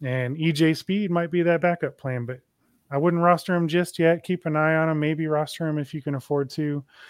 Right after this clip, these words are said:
just to make sure you have a lock on, uh, Leonard's replacement. Uh, Bobby Okereke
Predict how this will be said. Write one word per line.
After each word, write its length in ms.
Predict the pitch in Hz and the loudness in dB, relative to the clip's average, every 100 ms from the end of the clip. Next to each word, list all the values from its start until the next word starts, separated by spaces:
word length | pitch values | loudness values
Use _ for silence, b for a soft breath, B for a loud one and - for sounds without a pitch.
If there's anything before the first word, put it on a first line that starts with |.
| B - | B -8
just 220 | 143 - | -8 -4
to 60 | |
make 180 | 139 135 | -4 -2
sure 180 | - 139 | -2 -4
you 200 | 131 139 | -2 -2
have 260 | 127 139 131 | 0 2 2
a 40 | |
lock 400 | 120 123 131 - | -2 -2 -2 -4
on, 400 | 131 131 131 131 _ _ _ _ _ 147 | -4 -2 -2 -6 _ _ _ _ _ -8
uh, 300 | 131 123 123 | -6 -4 -4
Leonard's 420 | 139 139 135 127 | -2 0 -2 -2
replacement. 680 | 135 - 143 - 151 147 - b b b b b - | -2 0 0 0 -2 -2 -6 b b b b b -4
Uh, 240 | 127 127 | -2 -2
Bobby 380 | 123 143 147 160 | 2 2 2 0
Okereke 960 | 139 - - 165 165 - 170 165 165 | -2 -4 -2 0 0 -4 -6 -4 -6